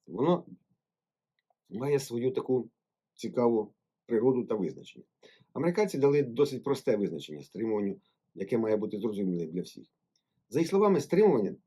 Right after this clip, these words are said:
це застосування дій проти тих, хто хоче вас вбити, щоб вони цього не зробили, а не очікування власної загибелі від них.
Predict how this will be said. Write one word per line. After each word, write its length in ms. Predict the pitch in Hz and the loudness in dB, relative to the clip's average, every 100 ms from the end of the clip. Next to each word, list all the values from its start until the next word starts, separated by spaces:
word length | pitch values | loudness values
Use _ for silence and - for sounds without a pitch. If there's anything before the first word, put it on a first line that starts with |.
| _ | _
це 120 | - | -2
застосування 600 | 151 147 156 185 147 147 | 0 0 -4 -2 2 2
дій 200 | 135 127 | 2 0
проти 260 | 113 120 143 | -2 -2 -2
тих, 300 | 196 196 - _ _ | 0 -2 -4 _ _
хто 120 | - | -6
хоче 220 | 131 170 147 | -4 -2 -2
вас 160 | 143 | -2
вбити, 380 | 120 101 87 - _ _ | -2 -2 -2 -6 _ _
щоб 180 | - 113 | -8 -2
вони 200 | 131 147 | 0 0
цього 240 | 147 127 | 0 0
не 80 | 123 | 0
зробили, 380 | 107 110 - - _ _ _ _ _ _ | -2 -6 -6 -12 _ _ _ _ _ _
а 120 | - 120 | -2 2
не 80 | |
очікування 500 | 135 - 143 120 104 | 2 2 -2 0 0
власної 420 | 95 143 143 117 92 | 0 0 0 -4 -4
загибелі 460 | 85 92 92 87 | -6 -4 -4 -4
від 140 | 85 76 | -6 -8
них. 160 | - | -14